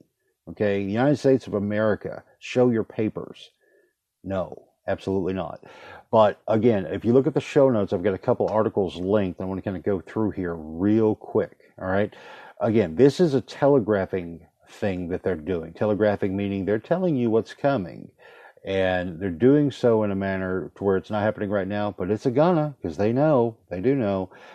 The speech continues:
Um, not a conspiracy, folks, other than what they are doing is the conspiracy. And they're already pushing the narrative of the third year of the pandemic. So that means what? There's no relief in sight, right?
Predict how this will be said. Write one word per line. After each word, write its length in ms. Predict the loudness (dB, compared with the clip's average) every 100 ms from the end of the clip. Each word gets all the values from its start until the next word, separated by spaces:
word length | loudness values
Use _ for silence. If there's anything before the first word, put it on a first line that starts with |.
| -16 -6
Um, 540 | -4 -2 -4 -10 -16 -20 _ -4
not 200 | 2 4
a 60 |
conspiracy, 480 | 4 2 4 2 0
folks, 260 | -2 -2 2
other 160 | 2
than 120 | 2 0
what 140 | -2 _
they 180 | 6 6
are 80 | 6
doing 420 | 2 -4 -8 -12 0
is 340 | 4 4 2
the 120 | -4
conspiracy. 720 | -4 -6 -8 -10 -10 -12 -20 -20 _ -20 -20 -20 -16 -4
And 500 | 2 4 4 0 -6 _ _ _ _ -2
they're 140 | 4
already 400 | 8 8 8 4
pushing 360 | 2 0 2 0
the 80 |
narrative 400 | 2 2 4 4
of 240 | 2 2 -2 -10 _ -2
the 140 | -2
third 680 | -4 0 4 6 6 4 -2 -8
year 600 | -4 2 2 4 2 0 -2
of 320 | 2 2 0
the 100 | -6
pandemic. 720 | -4 -4 -2 -2 -2 -6 -12
So 180 | -6 0
that 200 | 2 2
means 380 | 2 0 -2 -4
what? 300 | -4 -4 -6 -2
There's 340 | 4 4 4
no 240 | 2 2 2
relief 380 | 2 2 -2
in 120 | -4 -8
sight, 360 | -10 -12 -12
right? 300 | -8 -8 -8